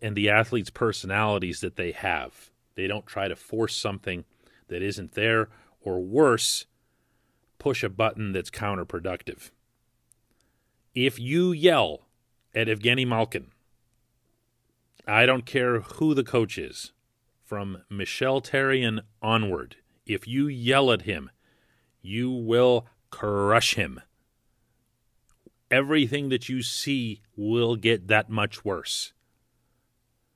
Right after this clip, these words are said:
Some people are different. He's different. He's always been wired differently, particularly in that regard.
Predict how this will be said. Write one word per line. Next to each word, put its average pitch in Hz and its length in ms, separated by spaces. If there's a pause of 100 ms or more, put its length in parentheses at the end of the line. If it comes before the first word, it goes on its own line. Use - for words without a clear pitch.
(800)
Some 123 360
people 127 560 (260)
are 113 140
different. 101 540 (320)
He's 117 400
different. 107 480 (160)
He's 101 300
always 120 460
been 87 360 (420)
wired 95 640 (520)
differently, 92 640 (1400)
particularly 104 800
in 92 180
that 90 220
regard. 92 540